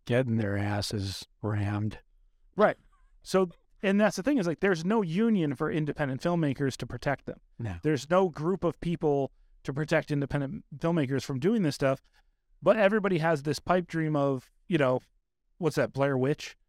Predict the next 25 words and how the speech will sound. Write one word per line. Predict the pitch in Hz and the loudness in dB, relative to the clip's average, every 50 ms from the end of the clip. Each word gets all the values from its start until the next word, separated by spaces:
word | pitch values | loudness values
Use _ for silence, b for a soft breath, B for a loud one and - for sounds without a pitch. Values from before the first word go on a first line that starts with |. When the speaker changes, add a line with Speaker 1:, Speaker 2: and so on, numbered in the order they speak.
| _ _ _ _ _ _ _ _ _ - | _ _ _ _ _ _ _ _ _ 0
Speaker 2:
Blair | 151 151 143 135 | 2 4 4 4
Witch | 139 143 - 147 | 2 2 2 0
was | 143 123 | -2 0
made | 131 143 139 143 139 123 | 0 0 0 0 0 0
for | - 135 127 123 123 - _ - | -2 -2 -2 -2 -4 -6 _ -6
X | - 165 135 - - | -4 -4 -2 -2 -2
amount | 151 147 143 139 139 | 0 0 0 0 0
of | 139 | 0
dollars, | 139 135 143 156 143 | 2 2 4 2 2
like, | 123 120 | 0 -2
was | 117 110 117 | -4 -10 -12
it | - _ _ _ - - | -14 _ _ _ -4 -2
that's | 127 117 - | -2 -2 -2
just, | - 123 120 | -6 -4 -2
they | 147 139 | 0 0
say | - 151 147 | 0 0 0
it's, | 135 127 123 | 0 0 0
like, | 127 123 - | -2 -4 -2
thirteen, | - 143 131 - - 143 131 | -2 -2 -2 0 -2 -2 -2
fourteen | - 147 135 127 - 139 127 | 0 0 0 0 0 -4 -2
thousand | 139 135 131 123 123 131 | 0 0 0 0 0 -2
dollars, | 127 147 170 | -2 0 0
which | 202 170 | 2 2
I | 196 208 | 2 2
believe | 170 143 131 135 139 139 139 - | 2 2 0 0 0 0 -2 -6